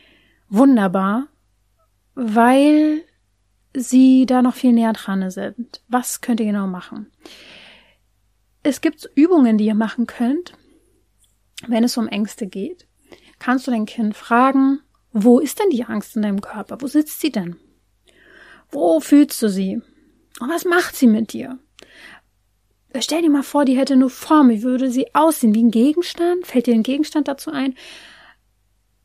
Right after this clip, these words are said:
Und dazu schaffst du schon mal eine Art Abstand zur Angst. Und du beschreibst, also das Kind beschreibt es dann möglichst. Hey, welche Farbe hat die und so?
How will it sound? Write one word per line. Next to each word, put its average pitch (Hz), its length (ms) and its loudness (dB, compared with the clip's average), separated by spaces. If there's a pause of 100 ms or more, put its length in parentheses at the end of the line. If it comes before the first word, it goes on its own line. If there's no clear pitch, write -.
(160)
Und 277 160 4
dazu 330 440 0
schaffst 269 320 -2
du 285 40 -6
schon 269 180 0
mal 247 320 2
eine 240 560 0
Art 226 760 -6 (540)
Abstand 214 440 -2
zur - 180 -8
Angst. 214 500 -4 (1600)
Und 240 320 6
du 233 60 -2
beschreibst, 214 640 -4
also 220 140 -2
das 190 120 -8
Kind 196 160 -6
beschreibt - 340 -10
es - 120 -12
dann 277 160 2
möglichst. 254 600 -2 (1400)
Hey, 294 200 -4
welche 240 200 -4
Farbe 262 360 0
hat 226 220 -2
die 226 140 0
und 220 120 -2
so? 208 260 -6